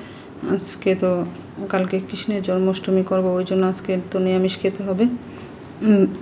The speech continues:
তাই সকালে চাপটি রুটি বানিয়ে নিলাম আর চা বানিয়ে নিলাম খাওয়ার জন্য। তারপর ওগুলো খেয়ে অনেক লেটেই খাওয়া হলো,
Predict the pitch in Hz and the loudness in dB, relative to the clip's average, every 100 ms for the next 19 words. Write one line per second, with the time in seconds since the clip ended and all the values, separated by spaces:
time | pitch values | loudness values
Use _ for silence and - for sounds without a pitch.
0 | - 190 - 196 196 196 190 - 185 185 | -6 -4 2 2 2 0 -2 0 2 2
1 | 185 202 202 196 196 208 190 190 190 185 | 2 0 2 0 4 6 6 8 8 6
2 | 208 202 196 196 185 180 185 185 185 190 | 2 -2 -4 -4 -2 2 4 4 4 4
3 | 190 190 190 190 190 196 220 247 - - | 4 2 0 0 0 0 0 -2 -4 -12
4 | - - - 185 185 180 185 190 190 196 | -14 -4 2 4 4 4 4 2 4 6
5 | 190 220 247 208 196 226 226 220 214 208 | 8 8 8 8 8 6 8 6 8 6
6 | 196 | 6